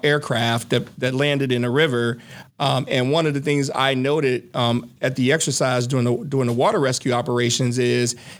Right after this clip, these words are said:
is that all of the water vessels pre-staged. So when we did the after action, uh, review with the sponsor,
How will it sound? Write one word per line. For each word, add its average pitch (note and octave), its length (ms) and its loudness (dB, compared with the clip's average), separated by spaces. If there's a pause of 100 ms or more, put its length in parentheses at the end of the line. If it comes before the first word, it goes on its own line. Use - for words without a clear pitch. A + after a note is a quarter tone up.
(120)
is B2 140 -2
that C3+ 120 2
all F3 180 2
of E3 60 -4
the C#3+ 80 0
water G3 280 0
vessels D3 440 0
pre-staged. D3+ 840 0 (840)
So - 220 0
when B2+ 140 2
we C3+ 80 0
did C3+ 200 -2
the C3 240 0
after C#3+ 220 -2
action, F3+ 840 -2
uh, B2+ 240 2
review B2 440 2
with C3+ 180 -4
the A#2+ 300 2
sponsor, C3 560 0